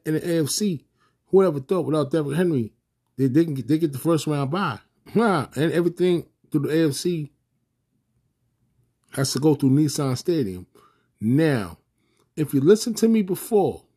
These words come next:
and you listen to me clearly, I told y'all from the jump street that the Titans was my dog horse pick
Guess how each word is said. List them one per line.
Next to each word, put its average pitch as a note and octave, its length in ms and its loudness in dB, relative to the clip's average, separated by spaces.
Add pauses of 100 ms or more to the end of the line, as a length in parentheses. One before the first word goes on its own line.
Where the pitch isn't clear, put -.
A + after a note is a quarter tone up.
(400)
and C#3 100 2
you C#3 60 4
listen F#3+ 280 -2
to G#3 120 0
me G3 140 4
clearly, B2+ 680 -2 (1300)
I B2+ 100 0
told G3+ 420 4
y'all C3 440 0
from D#3+ 200 -6
the C3+ 60 0
jump F#3 380 0
street - 400 -8 (1000)
that C#3 160 -2
the A2+ 80 -4
Titans E3+ 540 2
was B2+ 200 0
my A#2 240 -2 (680)
dog G#3 400 4 (220)
horse G3 560 2 (280)
pick - 500 6